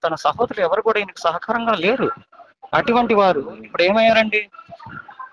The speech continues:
సంఘం యొక్క బాధ్యతలు తీసుకుంటానికి రెడీ అయ్యారు వాళ్ళు. ఒకటో కొరింథీ తొమ్మిదో అధ్యాయం ఐదో వచనం అండి.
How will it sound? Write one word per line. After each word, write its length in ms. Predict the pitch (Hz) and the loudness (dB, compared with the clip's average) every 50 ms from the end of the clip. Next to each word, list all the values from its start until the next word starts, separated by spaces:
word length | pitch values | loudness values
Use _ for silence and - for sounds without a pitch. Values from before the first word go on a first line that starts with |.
| - - - - | -16 -16 -14 -14
సంఘం 500 | - - - 165 180 208 226 247 247 240 | -12 -4 -2 0 0 2 2 0 2 2
యొక్క 220 | 220 202 - 196 | 2 2 2 0
బాధ్యతలు 580 | 180 - 135 139 - - - 240 - - 202 190 | 0 0 0 0 0 0 0 -2 -2 0 -2 -4
తీసుకుంటానికి 680 | - 208 202 190 - - 202 185 190 185 185 180 175 | -4 -4 -4 -4 -2 -2 -2 0 0 0 0 0 0
రెడీ 200 | 175 175 233 277 269 | 0 0 0 0 0
అయ్యారు 200 | 240 170 123 113 | -2 -2 -4 -8
వాళ్ళు. 160 | 107 101 95 92 _ - - - - _ _ _ - - - - - - - - - - - - - - - - - - - - - - - - - - - - - _ _ _ _ _ - - 523 539 - 571 - 587 605 - - - _ _ - - _ _ _ _ _ _ - - - - _ _ - - - - - - _ _ - - _ _ _ - | -10 -16 -20 _ _ -20 -20 -20 -20 _ _ _ -16 -14 -14 -14 -14 -18 -20 -20 -20 -20 -20 -20 -14 -12 -10 -10 -10 -14 -20 -20 -20 -18 -16 -16 -16 -16 -18 -20 -20 _ _ _ _ _ -20 -20 -18 -16 -16 -16 -16 -16 -16 -16 -18 -18 _ _ -20 -20 _ _ _ _ _ _ -20 -20 -20 -20 _ _ -20 -20 -18 -18 -18 -20 _ _ -20 -20 _ _ _ -8
ఒకటో 240 | 139 180 180 214 | -6 -4 -2 -2
కొరింథీ 440 | 190 175 156 143 135 123 - 170 196 | 0 2 2 2 0 0 0 0 0
తొమ్మిదో 300 | 196 170 156 160 170 180 | 0 0 0 2 2 2
అధ్యాయం 340 | 165 143 131 139 143 151 175 | 2 2 2 2 2 2 2
ఐదో 220 | 165 143 143 147 | 2 2 2 2
వచనం 300 | 139 127 117 - - 107 | 2 0 0 -2 -4 -4
అండి. 160 | 101 95 90 | -4 -4 -6